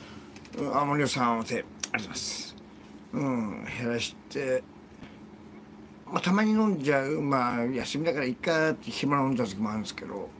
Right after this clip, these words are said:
昼間は飲まなかったですね。やっぱこれ飲み足んねえから痛いのかな。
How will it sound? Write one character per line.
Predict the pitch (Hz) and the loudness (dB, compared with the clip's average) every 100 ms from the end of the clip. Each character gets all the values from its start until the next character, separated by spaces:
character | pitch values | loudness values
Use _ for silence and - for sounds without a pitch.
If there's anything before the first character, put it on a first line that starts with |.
| - - - - - | -18 -16 -16 -18 -16
昼 | - - 208 214 233 | -10 0 4 6 6
間 | 233 233 | 6 4
は | 180 | 4
飲 | 131 127 | 2 2
ま | 131 | 2
な | 127 | 2
か | - - | 0 -8
っ | - | -12
た | - - | -14 -14
で | |
す | - - | -12 -12
ね。 | - - - - - - - - - - - | -10 -10 -8 -10 -14 -20 -20 -20 -20 -14 -8
や | |
っ | 110 | -6
ぱ | 113 | -6
こ | - 107 | -10 -10
れ | 101 104 | -8 -2
飲 | 143 | 0
み | |
足 | 190 247 | 2 2
ん | 262 | 2
ね | 294 | 2
え | |
か | - | 0
ら | |
痛 | 120 117 | 0 -2
い | 110 | -6
の | 95 | -8
か | - | -10
な。 | - - | -10 -12